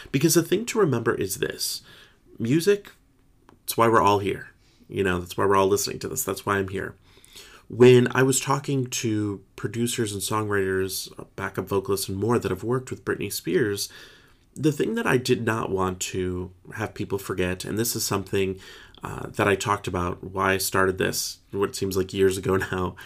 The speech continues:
is I wanted to remind people that, you know, Britney Spears, these artists,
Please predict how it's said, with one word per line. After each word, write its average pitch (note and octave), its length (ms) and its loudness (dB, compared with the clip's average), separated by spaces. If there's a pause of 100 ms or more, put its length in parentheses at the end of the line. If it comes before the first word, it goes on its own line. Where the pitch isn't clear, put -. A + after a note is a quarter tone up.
(400)
is G2 380 6 (880)
I A2 80 2
wanted E3+ 220 4
to E3 100 2
remind G#2+ 380 4
people F#2 380 -2
that, F2+ 440 -2 (560)
you E2 100 -6
know, F#2+ 160 4
Britney A#2+ 320 2
Spears, F#2+ 520 2
these G#2 200 -2 (120)
artists, G#2+ 760 0